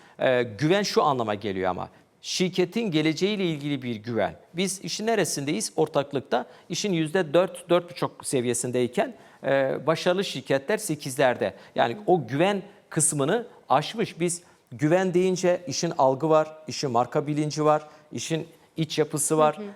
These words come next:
Speaker 2: hı.
Speaker 1: E, güven buralarda ama o güveni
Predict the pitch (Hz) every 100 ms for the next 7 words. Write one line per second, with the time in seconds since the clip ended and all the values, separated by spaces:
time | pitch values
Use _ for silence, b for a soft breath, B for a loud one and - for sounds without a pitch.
0 | - 127 123 120 131 131 123 127 - 113
1 | 131 180 190 143 233 175 123 107 107 160
2 | 175 196 170 127 160 185 196